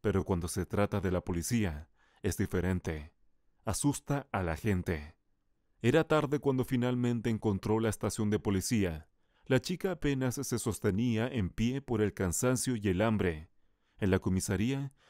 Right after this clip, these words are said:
explicó que la habían traído a la fuerza a esa ciudad y que no tenía pasaporte. "Joven", dijo el agotado oficial de guardia,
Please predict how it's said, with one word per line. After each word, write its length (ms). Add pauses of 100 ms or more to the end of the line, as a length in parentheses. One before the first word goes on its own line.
explicó 560
que 120
la 100
habían 260
traído 440
a 20
la 120
fuerza 460
a 80
esa 220
ciudad 500 (260)
y 100
que 120
no 180
tenía 300
pasaporte. 800 (680)
"Joven", 440 (440)
dijo 320
el 80
agotado 540
oficial 500
de 80
guardia, 640